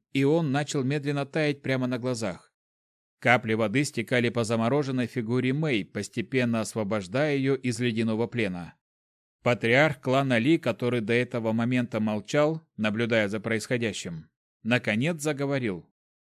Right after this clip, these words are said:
Его голос был полон почтения и благодарности. «Великий отшельник Вэй, мы безмерно благодарны вам за помощь», произнес он, низко кланяясь.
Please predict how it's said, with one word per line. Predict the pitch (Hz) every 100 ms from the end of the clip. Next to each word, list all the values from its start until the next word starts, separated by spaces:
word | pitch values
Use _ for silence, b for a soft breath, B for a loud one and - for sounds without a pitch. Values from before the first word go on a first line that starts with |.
| _
Его | 110 110 135
голос | 120 170 170 131 110
был | 139 139
полон | 156 160 151 139
почтения | 131 117 - - 143 156 139 127
и | 127 131
благодарности. | 120 123 127 120 101 90 - 87 80 _ _ _ _ _ _ _ _ _
«Великий | 92 101 127 123 139 165 165 151
отшельник | 143 139 - 127 123 117 123 127
Вэй, | 120 135 123 95 80 _ _
мы | 98 113 143 147
безмерно | 123 143 110 131 151 147 139 135
благодарны | 127 139 135 143 160 165 117 120
вам | 110 113
за | 120
помощь», | 110 147 127 95 - - _ _ _ _ _ -
произнес | 117 120 110 110 117 - 156
он, | 175 165
низко | 127 131 - 135
кланяясь. | 147 117 98 87 -